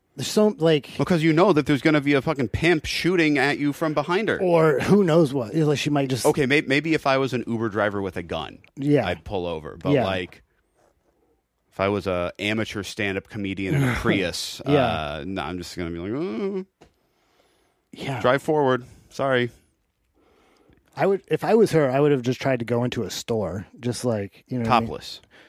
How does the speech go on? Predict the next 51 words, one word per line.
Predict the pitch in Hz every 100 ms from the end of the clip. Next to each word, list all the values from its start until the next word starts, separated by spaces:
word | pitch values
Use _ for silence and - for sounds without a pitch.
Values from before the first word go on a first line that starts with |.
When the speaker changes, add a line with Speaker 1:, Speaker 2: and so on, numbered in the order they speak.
| -
Speaker 1:
I | 156
mean, | 160 151
just | 143 156
be |
like, | 151 147
"I | 160 220
need | 214 180
help." | - 143 85 - -
Like, | 110
Speaker 2:
Yeah. | 101 78 -
Speaker 1:
just, | 151 -
like, | 151 131 - _ _ - 147 -
I | 160
think | 196 214
if | 175
you | 180
say | - 165 147
that, | 113 117 143 -
you | 160
know | 156
what |
I | 156
mean? | 160
Speaker 2:
They're | 110
like, | 104
"Ma'am, | 101 104 104
we | 98
need | 98
you | 90
to | 85
buy | 87 87
something | 87 80 78
or | 78
get | 78
out." | 80 69
Speaker 1:
<laughs> | 151
Yeah. | - - 123 -
I, | 160
I | 180
mean, | 190 185
I |
don't | 214 185
know | 156
what | 139
this | 123
woman's | 139 139 117
story | - 131 127 113
was. | 104 98 95
Speaker 2:
Yeah. | 87 64
Speaker 1:
Like, |
what, | 127 131